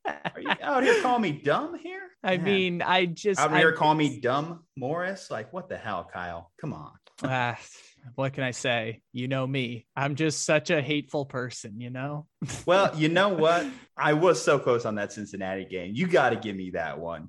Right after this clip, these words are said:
Speaker 1: I
Speaker 2: If
Speaker 1: thought you had it. No, I thought you won that
Speaker 2: <laughs>
Speaker 1: one. I thought I was gonna,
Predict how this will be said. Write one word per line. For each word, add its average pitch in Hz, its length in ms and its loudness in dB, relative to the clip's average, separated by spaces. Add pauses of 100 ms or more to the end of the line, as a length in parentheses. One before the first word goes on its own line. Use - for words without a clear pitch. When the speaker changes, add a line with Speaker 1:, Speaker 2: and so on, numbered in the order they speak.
(120)
Speaker 1:
I 160 120 4
Speaker 2:
If 170 60 0
Speaker 1:
thought 175 200 4
you 147 160 2
had 120 200 -2
it. 110 200 -10
No, 123 260 -2
I 151 120 2
thought 156 260 4
you 147 120 4
won 135 240 6
that 127 200 2
Speaker 2:
<laughs> - 20 4
Speaker 1:
one. 120 140 -2
I 139 120 4
thought 175 280 4
I 160 160 4
was 165 160 0
gonna, 156 320 0